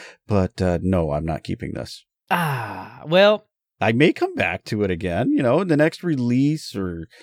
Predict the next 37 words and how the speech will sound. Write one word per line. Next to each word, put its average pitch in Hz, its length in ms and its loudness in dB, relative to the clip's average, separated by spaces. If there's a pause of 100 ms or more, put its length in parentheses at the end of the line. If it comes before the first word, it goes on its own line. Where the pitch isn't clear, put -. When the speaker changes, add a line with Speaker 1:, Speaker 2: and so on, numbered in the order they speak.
(500)
Speaker 1:
uh, 110 220 -2
you 117 140 2
know, 107 120 4
a 90 60 0
point 147 320 2
release 147 440 2
even, 135 520 4
might 95 200 0
try 90 260 -2
it 85 120 -2
out, 127 540 4
but, 95 340 0 (200)
and, 98 300 0
and 95 200 0
have 104 160 0
a 101 60 0
good 95 140 -2
time 117 240 4
with 104 160 2
it, 87 140 -2
but 95 120 2
I 110 160 6
am 92 500 2
not 92 300 -4 (200)
probably 78 300 0
gonna 65 180 -4
drive 65 280 -4
this - 220 -6
daily. - 380 -2 (480)
Speaker 2:
Yeah, 135 580 4
I 175 60 -4
mean, 202 160 0
I, 170 200 -2
I 180 40 -4
feel 247 180 -4
like 175 600 -4
I, 170 120 0